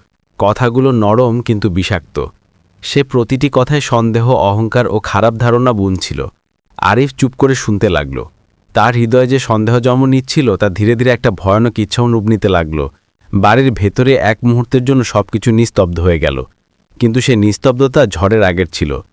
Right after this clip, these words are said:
কয়েকদিন শান্তিতে কাটল। আরিফ রুমির সাথে সে বিষয়ে আর কথা বলেনি।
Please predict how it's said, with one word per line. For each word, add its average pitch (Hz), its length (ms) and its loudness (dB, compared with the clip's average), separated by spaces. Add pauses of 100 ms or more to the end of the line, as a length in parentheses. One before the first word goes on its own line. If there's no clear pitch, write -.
(440)
কয়েকদিন 139 420 4
শান্তিতে 101 480 0
কাটল। 76 420 -4 (500)
আরিফ 117 340 2
রুমির 120 220 2
সাথে 147 320 -2
সে 107 220 0
বিষয়ে 104 340 2
আর 120 80 2
কথা 98 260 0
বলেনি। 82 440 0